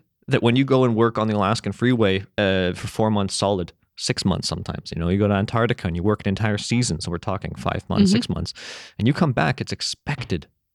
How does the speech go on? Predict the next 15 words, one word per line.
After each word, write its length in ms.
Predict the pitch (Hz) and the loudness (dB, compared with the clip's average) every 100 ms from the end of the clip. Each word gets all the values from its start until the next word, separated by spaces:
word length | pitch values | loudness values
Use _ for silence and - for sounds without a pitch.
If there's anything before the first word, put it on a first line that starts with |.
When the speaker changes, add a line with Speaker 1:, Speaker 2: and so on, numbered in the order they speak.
| _ _ - | _ _ -12
Speaker 1:
that 160 | - | -10
you're 140 | - 113 | -6 -2
gonna 160 | 117 | 0
get 180 | 107 113 | 0 -2
sick. 340 | - 156 - - _ _ _ | 0 -2 -4 -16 _ _ _
It's 120 | - | -2
expected 600 | - - - 135 - - - | -2 -2 -2 -2 -2 -8 -4
that 160 | - - | -2 0
because 400 | 120 - 151 160 | -2 0 0 4
you 220 | 151 147 127 | 4 4 2
have 200 | 127 - | 0 2
only, 420 | 135 147 156 143 - - - - | 2 4 4 2 0 -16 -16 -4
you 100 | 127 | 0
know, 360 | 117 110 113 - | 2 2 0 0
um, 600 | 110 107 101 101 98 92 | 2 4 2 0 -2 -4